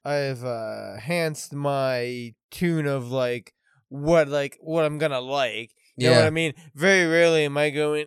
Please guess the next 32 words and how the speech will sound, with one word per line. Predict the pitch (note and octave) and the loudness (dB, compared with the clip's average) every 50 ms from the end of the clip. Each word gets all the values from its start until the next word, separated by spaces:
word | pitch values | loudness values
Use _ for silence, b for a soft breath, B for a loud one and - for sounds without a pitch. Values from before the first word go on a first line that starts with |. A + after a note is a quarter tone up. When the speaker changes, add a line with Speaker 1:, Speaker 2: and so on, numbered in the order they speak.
| _ - | _ -10
Speaker 1:
am | F3 D3+ D3+ | -6 -2 0
I | D3+ D#3 | 0 0
going | D3 C#3 D3+ D3+ D3+ D3+ | 0 0 -2 -2 -2 -2
into | D3+ D3+ C#3+ B2+ A#2+ A#2+ | -4 -6 -6 -10 -12 -12
the | C3 | -12
book | A#2 A2 C#3 D#3 D3+ - - | -8 -2 0 0 0 0 -4
thinking, | - D3 C#3+ B2 B2+ B2+ | -6 -6 -6 -6 -6 -6
like, | B2 A#2 - _ _ _ _ _ _ _ - | -6 -8 -8 _ _ _ _ _ _ _ -6
"Huh, | D3+ F3 F3+ F3 E3+ D3+ C#3 | -2 0 2 4 4 4 4
I | D#3+ E3+ | 2 2
hope | E3 C#3 D3 E3 F3 F#3 E3 - - | 2 2 2 2 2 0 0 2 2
I | E3+ F3+ F#3 | 4 4 4
like | F3 E3+ F#3 G#3+ G3+ E3+ | 4 4 2 2 2 0
this." | E3+ C3+ B2+ C3+ C3+ C#3 C#3+ C#3+ - - | -4 -6 -4 -2 0 0 0 -2 -4 -2
Like, | D3+ D3 C#3+ C3 C3+ | -2 0 0 -2 -2
normally | C#3+ D#3 E3 E3+ E3 E3 D#3+ D#3 D3+ | -2 0 0 0 0 0 0 0 0
I'm | D3 D3 D3 D3 D3 C#3+ | 0 -2 -2 -4 -6 -6
like, | C#3+ C#3 C3+ C3+ C3+ C3 - - | -4 -2 -2 -2 -4 -4 -4 -4
uh, | C3+ B2+ B2 A#2+ - _ _ _ _ _ _ _ | -2 0 0 -2 -2 _ _ _ _ _ _ _
"It | - D3 C3+ - | -8 -8 -6 -4
should | - - G3+ G#3+ F#3 D#3 | -2 0 0 0 0 -2
be | D#3 D3+ C#3 | -4 -4 -4
good." | C3+ D#3+ E3+ | -4 -4 -2
Like, | E3+ E3 D#3+ C#3+ - _ _ _ _ _ _ _ | 0 0 0 0 -2 _ _ _ _ _ _ _
the, | - E3 F3 E3+ E3 | -4 -2 2 4 6
um, | D#3 D3+ D3 C#3+ C#3 C3 C3 C3 D3+ E3+ E3+ | 6 6 6 4 2 -2 -6 -10 -12 -6 -4
the | E3+ E3+ | -2 0
Ninth | F3+ F#3 F3+ E3+ - - | 0 0 0 0 -2 -2
Metal | D#3 E3 E3+ E3+ E3 | 0 2 2 2 2
that | C3+ C#3+ C3+ | 2 0 0
I'm | C3+ C3+ C3+ B2+ B2+ | 0 0 -2 -4 -4
reading, | B2+ B2+ B2+ A2+ A#2+ A#2+ | -6 -6 -8 -8 -8 -10